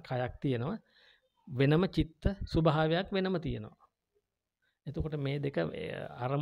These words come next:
මේ කලවම් වෙලා නැතුව වෙන වෙනම පවතිනවා. නමුත් එකට වගේ අපිට තේරෙන්නේ.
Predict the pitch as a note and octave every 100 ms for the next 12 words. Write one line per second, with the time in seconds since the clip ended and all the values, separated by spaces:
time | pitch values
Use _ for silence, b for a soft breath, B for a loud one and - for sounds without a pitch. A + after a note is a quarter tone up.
0 | D3+ B2+ A#2 B2 - - - B2+ C3 D#3
1 | D#3+ D3 C#3 B2+ A#2 A#2 F3 D3 C#3 D3
2 | C#3+ B2+ B2 A#2+ A#2+ B2+ F3+ D#3+ D3+ B2
3 | C3+ C#3+ C3+ C3 B2+ A#2+ B2+ A#2+ - B2+
4 | B2+ B2+ F#3